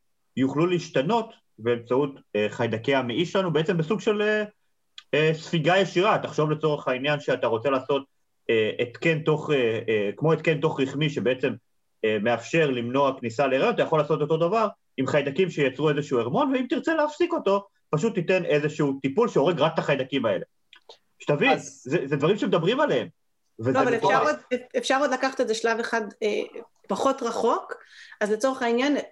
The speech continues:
Speaker 3: אפשר לתת לאנשים אי קולי, שזה החיידק שאנחנו הכי טובים ב-, בלהנדס אותו ולשנות אותו. אה, אי קולי כמו שיש לכולנו בגוף, בסדר? לכולנו יש איזושהי כמות של אי קולי בגוף. כשאומרים אי קולי, ישר חושבים, אה, על פתוגנים ו-, ומגפות,
Speaker 2: כן.
Speaker 3: אבל בסך הכל יש את זה לכולנו.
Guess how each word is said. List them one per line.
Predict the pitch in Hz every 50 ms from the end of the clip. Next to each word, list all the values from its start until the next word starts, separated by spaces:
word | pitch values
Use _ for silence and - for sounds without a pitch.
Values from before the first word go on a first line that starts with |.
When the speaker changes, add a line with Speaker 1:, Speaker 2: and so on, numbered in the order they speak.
| _ - 196 202 -
Speaker 3:
אפשר | - - - 233 240 240 -
לתת | - 214 214 220 220 220 240
לאנשים | 233 214 202 190 196 - 208 208 202 190 - - -
אי | 208 202
קולי, | - - 196 202 220 277
שזה | 262 - 175 196 196
החיידק | 196 - 196 190 196 196 -
שאנחנו | - 196 190 185 - - 190 - 196 202 -
הכי | - - - 208 202 202 202 196 190 196 196 - 180 175 - -
טובים | - 180 165 196 202 202
ב-, | 196 196 180 170 175 -
בלהנדס | 180 170 180 175 175 180 190 196 196
אותו | 214 - 208 175
ולשנות | 175 165 170 - 175 160 165 165 -
אותו. | 185 180 - 220 254 302 - - - - - - - - - - - - 190
אה, | 190 190
אי | 208 254 254
קולי | 302 285 269 285
כמו | - 254 262
שיש | 262 - 254 247 -
לכולנו | 254 254 233 226 226 226 233 220
בגוף, | 208 - 175 156 -
בסדר? | - 208 202 208
לכולנו | 196 190 196 202 190 190 202 214 208
יש | 185 175 - - -
איזושהי | 160 165 175 - - -
כמות | - - 160 160 165
של | - -
אי | -
קולי | - - 170 160 160
בגוף. | 156 156 147 147 220 311 320 - -
כשאומרים | - 190 185 202 220 233
אי | 220
קולי, | 226 226 226 233
ישר | 226 196 - - 214
חושבים, | 208 - 202 196 185 208 208 220
אה, | 214 196 180 175 170 165 165 160 156 156 - _ _ _ _ _ -
על | - 170 165
פתוגנים | - 190 190 190 180 220 247 254 247 226 190
ו-, | 190 190 180 170
ומגפות, | 180 180 180 185 185 180 190 190 285 285
Speaker 2:
כן. | -
Speaker 3:
אבל | - 202 196
בסך | 196 196 - - 233
הכל | 233 233 233 226
יש | 214 220
את | 202 180
זה | 185
לכולנו. | 175 175 - 170 165 165 190